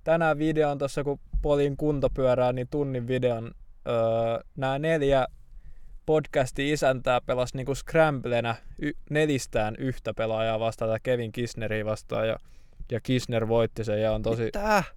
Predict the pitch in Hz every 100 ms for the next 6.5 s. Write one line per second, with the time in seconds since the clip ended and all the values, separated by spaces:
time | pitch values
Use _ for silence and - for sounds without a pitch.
0 | - 147 147 143 143 143 131 123 123 120
1 | 117 135 120 - 139 127 123 123 - 110
2 | 117 113 - - - - - - - -
3 | - - 117 113 - 143 139 123 127 131
4 | 139 139 113 104 101 107 98 104 101 -
5 | - - - - 110 90 - - - -
6 | - - - 170 180